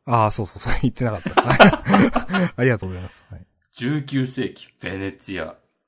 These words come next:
Speaker 2: 仮面の謎を追うのは。
Speaker 1: うん。
Speaker 2: へー。
Speaker 1: はい。
Speaker 2: なんか、左の主人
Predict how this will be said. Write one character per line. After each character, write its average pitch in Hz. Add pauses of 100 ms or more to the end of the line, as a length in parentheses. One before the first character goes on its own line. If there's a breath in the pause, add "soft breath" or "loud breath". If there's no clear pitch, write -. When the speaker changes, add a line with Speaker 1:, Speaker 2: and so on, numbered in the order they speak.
(460)
Speaker 2:
仮 110
面 123
の 117
謎 110
を 104
追 98
う 107
の 92
は。 73 (2250)
Speaker 1:
う 92
ん。 87 (160)
Speaker 2:
へ 80 (3000)
ー。 -
Speaker 1:
は 95
い。 87
Speaker 2:
な 98
ん 95
か、 -
左 113
の 117
主 113
人 110